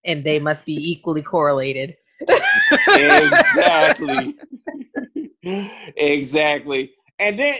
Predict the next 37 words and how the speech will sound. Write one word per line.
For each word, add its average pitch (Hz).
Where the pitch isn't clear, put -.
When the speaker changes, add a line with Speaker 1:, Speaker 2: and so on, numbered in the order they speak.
Speaker 2:
and 254
then 480
you 539
ever 311
work 247
with 220
a 190
company 185
that 151
has 170
outsourced, 185
outsourced 185
some 185
of 180
the 175
work 180
to 151
India, 170
to 160
a 139
foreign 170
country, 165
and 156
they 185
be 180
trying 175
to 151
figure 170
out 165
what's 165
going 170
on? 190
I'm 196
like, 127
"You 381
know 381
what? 170